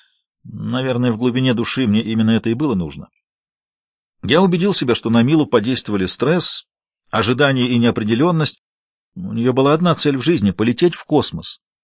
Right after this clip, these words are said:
Она годами тренировалась, не зная, как всё сложится. Кроме того, любая женщина чувствует себя оскорблённой,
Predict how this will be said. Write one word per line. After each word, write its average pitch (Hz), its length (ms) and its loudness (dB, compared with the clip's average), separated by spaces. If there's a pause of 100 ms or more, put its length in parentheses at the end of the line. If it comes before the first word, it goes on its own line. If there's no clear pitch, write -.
(140)
Она 131 280 2
годами 143 580 2
тренировалась, 120 720 -2
не 120 100 0
зная, 147 260 -2
как - 160 -4
всё - 120 -8
сложится. 101 500 -6 (720)
Кроме 135 220 -4
того, 139 200 0
любая 127 300 0
женщина 127 400 0
чувствует 120 380 -6
себя 120 180 0
оскорблённой, 143 680 0